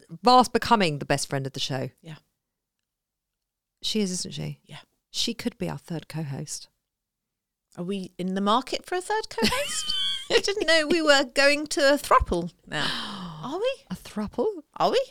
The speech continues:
Speaker 1: I feel like we spent a lot of time together this weekend, so I feel like maybe
Speaker 2: Oh, you're
Speaker 1: some
Speaker 2: sick
Speaker 1: new,
Speaker 2: of me, is that
Speaker 1: uh,
Speaker 2: what
Speaker 1: maybe,
Speaker 2: you're saying?
Speaker 1: <laughs> maybe some new blood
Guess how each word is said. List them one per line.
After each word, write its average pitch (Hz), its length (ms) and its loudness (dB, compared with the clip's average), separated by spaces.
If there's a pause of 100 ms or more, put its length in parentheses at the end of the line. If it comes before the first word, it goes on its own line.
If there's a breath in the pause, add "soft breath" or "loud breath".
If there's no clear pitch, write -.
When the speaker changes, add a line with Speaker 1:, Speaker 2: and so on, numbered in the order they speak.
(920 soft breath)
Speaker 1:
I - 40 -4
feel 571 220 4
like 427 60 8
we 370 80 6
spent 254 240 2
a 226 60 6
lot 226 420 6
of 202 80 -4
time 190 260 0
together 165 300 -2
this 156 220 -4
weekend, 170 420 -2
so 190 100 -2
I 214 80 2
feel 262 200 -4
like 240 140 2
maybe 262 260 0
Speaker 2:
Oh, - 20 4
you're 427 100 6
Speaker 1:
some - 80 2
Speaker 2:
sick 508 160 4
Speaker 1:
new, 381 60 6
Speaker 2:
of - 60 -2
me, 202 160 2
is 262 100 4
that 320 120 2
Speaker 1:
uh, - 40 6
Speaker 2:
what 302 120 4
Speaker 1:
maybe, 311 300 10
Speaker 2:
you're 370 120 6
saying? - 220 2
Speaker 1:
<laughs> - 80 -12
maybe 330 340 8
some 262 200 0
new 233 240 4
blood 190 380 8